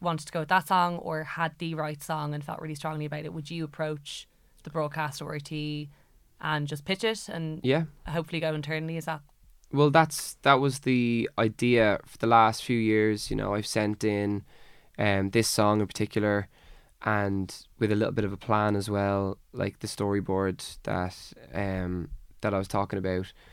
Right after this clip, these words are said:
Speaker 2: So I have an idea in my head of how it might look or how it might come across, and yeah, maybe, maybe it's not for another few years, or maybe when the time is right, it might be a good time.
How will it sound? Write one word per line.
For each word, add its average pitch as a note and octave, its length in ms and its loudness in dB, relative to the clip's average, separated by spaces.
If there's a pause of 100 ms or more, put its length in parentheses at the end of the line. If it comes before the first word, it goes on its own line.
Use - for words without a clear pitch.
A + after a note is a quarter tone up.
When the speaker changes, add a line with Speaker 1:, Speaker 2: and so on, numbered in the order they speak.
(300)
Speaker 2:
So A#2 120 2
I - 20 6
have C3 240 8
an D#3 60 6
idea A#2 380 4
in G#2+ 40 4
my G#2 140 2
head G2+ 260 0
of G2 120 -4
how G2+ 180 0
it - 20 -2
might F#2+ 240 -4
look B2+ 380 2
or G#2 80 2
how G2 180 2
it G2 80 -2
might G2+ 480 -4 (520)
come G#2+ 140 -2
across, G#2+ 680 2 (480)
and G2+ 640 0 (540)
yeah, B2+ 240 8
maybe, C#3 680 6
maybe B2+ 280 4
it's A#2 160 -4
not A2 260 4
for G#2+ 380 -2
another G#2 220 0
few G#2+ 200 -2
years, G2 640 -2
or F#2+ 480 -4 (120)
maybe A2+ 260 2
when G#2 120 0
the G2+ 60 -4
time G2+ 240 -4
is F#2+ 140 -8
right, F#2+ 240 -4
it F#2 60 -8
might G2+ 160 -6
be G#2+ 80 -6
a - 20 -6
good - 160 -8
time. G2 300 -6